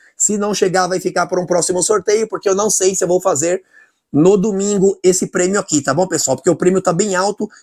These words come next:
e não arrecadei ainda quase nada do que eu tenho que arrecadar. Então aqui é o seguinte, participem da ação pra você ter chan-, ter chance de ganhar. Tem muito participante já na açãozinha, tem bastante participante,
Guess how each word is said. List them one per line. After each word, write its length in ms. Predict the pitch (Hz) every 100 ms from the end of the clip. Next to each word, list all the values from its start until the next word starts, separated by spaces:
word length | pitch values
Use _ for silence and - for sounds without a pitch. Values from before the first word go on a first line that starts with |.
| -
e 60 |
não 80 | 160
arrecadei 500 | 175 190 185 151 190
ainda 220 | 180 190
quase 460 | 175 - 214 208 220
nada 260 | 175 185
do 80 | 180
que 60 | 185
eu 80 | 180
tenho 140 | 185
que 60 | 180
arrecadar. 540 | 170 180 170 127 117 _ _ _ _
Então 200 | 135 160
aqui 140 | 175 185
é 40 |
o 60 | 185
seguinte, 540 | 247 185 180 - - _ _
participem 680 | 165 165 190 180 202 185 196
da 120 | 190
ação 400 | 180 - 175 185 - _
pra 120 | - 170
você 240 | 190 180
ter 180 | 196 190
chan-, 300 | - 175 180 -
ter 120 | 185
chance 300 | - 170 170
de 120 | 165
ganhar. 320 | 196 156 123 - -
Tem 140 | - 226
muito 460 | 220 233 339 359
participante 760 | - 190 185 - 185 202 202 -
já 220 | 156 170
na 120 | 226 196
açãozinha, 420 | 175 151 156 202
tem 160 | 202
bastante 400 | 185 180 - -
participante, 720 | - - - - 160 208 -